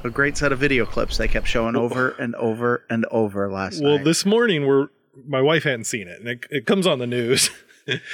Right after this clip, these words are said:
Speaker 2: And the guy's just carrying the possum by the tail, and she's like, "Is it, is that how you catch a possum?" I was like, "I, I've never caught a possum. I,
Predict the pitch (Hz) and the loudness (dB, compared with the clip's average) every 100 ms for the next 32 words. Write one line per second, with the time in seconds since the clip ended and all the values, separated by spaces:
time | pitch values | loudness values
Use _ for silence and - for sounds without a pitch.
0 | - - - - 170 165 175 185 156 165 | -12 -14 -12 -2 0 2 2 2 0 -2
1 | - 202 220 208 170 170 160 170 147 139 | 0 2 4 4 2 0 0 0 2 2
2 | 139 185 147 151 147 123 - _ _ _ | 2 2 2 0 0 -2 -6 _ _ _
3 | _ _ _ - 123 - _ _ _ - | _ _ _ -12 -10 -10 _ _ _ -6
4 | 131 185 196 170 180 202 190 151 226 - | 0 2 2 0 0 0 -2 -2 0 2
5 | 370 - - 147 180 131 - - 113 226 | 0 -2 -2 2 2 2 -4 -8 -2 0
6 | - _ _ _ _ - 147 320 349 180 | -2 _ _ _ _ -2 2 4 4 2
7 | 139 156 139 - 135 190 180 156 - 143 | 2 0 0 -2 -2 0 0 -2 -6 -4